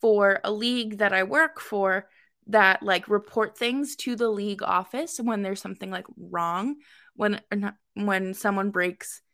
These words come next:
covid protocol on social media. So maybe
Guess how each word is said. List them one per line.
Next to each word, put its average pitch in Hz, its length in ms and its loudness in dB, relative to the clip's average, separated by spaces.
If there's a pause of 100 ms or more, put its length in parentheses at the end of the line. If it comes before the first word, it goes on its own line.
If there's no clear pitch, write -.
(240)
covid 196 340 0
protocol 208 640 0
on 202 160 -4
social 196 320 -6
media. 208 460 -2 (920)
So 208 460 4
maybe 202 580 -2